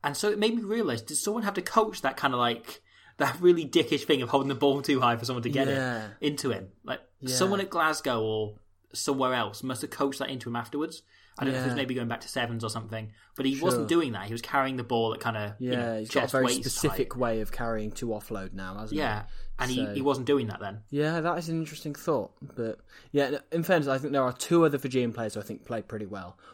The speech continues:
Speaker 2: One
Speaker 1: Hmm.
Speaker 2: of them is Napoleone Lange.
Speaker 1: I know, I know,
Speaker 2: I
Speaker 1: to be
Speaker 2: think
Speaker 1: fair, I think Lange does
Speaker 2: Yeah,
Speaker 1: play pretty
Speaker 2: he
Speaker 1: well.
Speaker 2: tried his socks off in this game, and, like, again, having, uh, done the same in the Springboks game where we
Speaker 1: Yeah.
Speaker 2: spoke about, with Gareth Mason before. And the other one, I think, uh,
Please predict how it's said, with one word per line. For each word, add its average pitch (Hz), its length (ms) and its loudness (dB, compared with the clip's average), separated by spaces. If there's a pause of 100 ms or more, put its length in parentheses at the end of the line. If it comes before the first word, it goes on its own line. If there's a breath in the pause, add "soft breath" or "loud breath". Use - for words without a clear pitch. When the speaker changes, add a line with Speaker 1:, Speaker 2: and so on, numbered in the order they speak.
Speaker 2:
One 143 200 6
Speaker 1:
Hmm. 156 60 6
Speaker 2:
of 135 60 2
them 131 160 4
is 120 100 2
Napoleone 113 600 -2
Lange. 101 280 -8
Speaker 1:
I 156 60 4
know, 147 160 4
I 123 120 4
know, 123 100 0
Speaker 2:
I 117 60 2
Speaker 1:
to - 20 -2
be - 60 -6
Speaker 2:
think 120 140 0
Speaker 1:
fair, 113 80 2
I 104 40 0
think 117 140 -6
Lange 107 260 -4
does 139 100 -2
Speaker 2:
Yeah, 117 180 2
Speaker 1:
play 101 40 -2
pretty 131 140 -4
Speaker 2:
he 135 60 2
Speaker 1:
well. 131 80 -2
Speaker 2:
tried 127 240 2
his 113 100 -4
socks 113 320 -4
off 98 180 -8
in 104 80 -8
this 95 140 -8
game, 101 260 -8
and, 104 80 -6
like, 104 300 -10
again, 117 400 -4
having, 107 380 -8 (220)
uh, 113 140 -6
done 110 160 -6
the 104 80 -6
same 107 240 -6
in 104 80 -8
the 101 460 -10 (120)
Springboks 123 600 2
game 98 380 -8
where 107 200 -4
we 101 60 -4
Speaker 1:
Yeah. 107 80 -4
Speaker 2:
spoke 104 200 -6
about, 104 140 -8
with 107 320 -8
Gareth 107 220 -6
Mason 110 260 -6
before. 104 320 -8 (640 loud breath)
And 139 140 4
the 147 100 8
other 156 120 4
one, 120 120 4
I 107 120 -2
think, 110 440 -6
uh, 110 280 -4